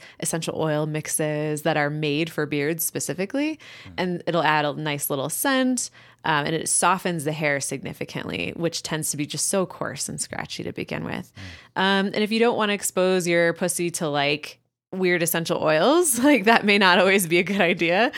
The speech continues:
Speaker 1: Um, you could use, uh, some really basic oils. Just find one that works,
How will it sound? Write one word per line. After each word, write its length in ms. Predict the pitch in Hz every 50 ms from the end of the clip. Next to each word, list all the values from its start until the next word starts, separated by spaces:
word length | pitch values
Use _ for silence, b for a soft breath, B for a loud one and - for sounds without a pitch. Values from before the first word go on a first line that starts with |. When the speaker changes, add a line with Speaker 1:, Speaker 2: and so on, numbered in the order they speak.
| B B B B 214 B -
Speaker 1:
Um, 440 | 170 185 185 180 180 180 175 175 -
you 180 | - 190 190 180
could 200 | - 214 180 170
use, 640 | 165 170 165 165 165 165 160 160 165 156 - - - b b b b -
uh, 120 | 170 156
some 160 | 156 - 180
really 200 | 175 165 165 160
basic 360 | 147 151 147 156 - 180 170 -
oils. 360 | 175 180 180 202 226 226 185
Just 160 | 180 - -
find 240 | - 143 151 156 147
one 240 | 151 156 151 156 151
that 200 | 151 143 - -
works, 440 | 143 147 147 - - - - -